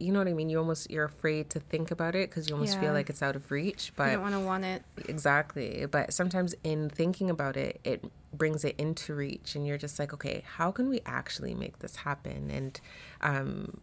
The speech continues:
Speaker 1: I think for me, that was such an important thing because especially at the new year, you're trying to think of different things you could
Speaker 2: Yeah.
Speaker 1: do and how you can make all of these unrealized dreams into a reality. And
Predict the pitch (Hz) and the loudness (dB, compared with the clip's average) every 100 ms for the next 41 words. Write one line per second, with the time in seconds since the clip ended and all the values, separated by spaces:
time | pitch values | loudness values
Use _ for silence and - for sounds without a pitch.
0 | - 151 175 170 160 151 156 156 143 143 | -4 0 0 2 0 2 0 0 0 0
1 | - 143 143 139 - 139 143 143 139 139 | -2 -2 -2 -2 -2 -4 -2 -4 -4 -4
2 | 143 147 - 196 202 190 165 156 170 180 | -4 -2 2 4 4 2 2 2 4 4
3 | 165 160 160 151 143 - 147 147 147 147 | 4 4 2 0 -4 0 0 0 -2 -4
4 | 143 147 143 151 151 147 156 214 196 196 | -2 -4 -6 -4 -2 -2 -2 0 0 2
5 | 196 190 190 165 147 143 147 147 147 147 | 2 2 2 0 0 2 2 2 -2 -4
6 | 143 143 - - - - 156 147 147 143 | -2 -4 -10 -18 -18 -2 4 4 2 -2
7 | 143 139 - 147 143 143 143 139 135 139 | 0 -2 -2 0 2 2 0 -2 -4 -6
8 | 139 139 139 139 139 135 - 139 135 135 | -6 -4 -4 -4 -4 -6 -4 -4 -2 -4
9 | 131 139 151 170 190 180 151 | -4 -4 -4 -2 0 0 -2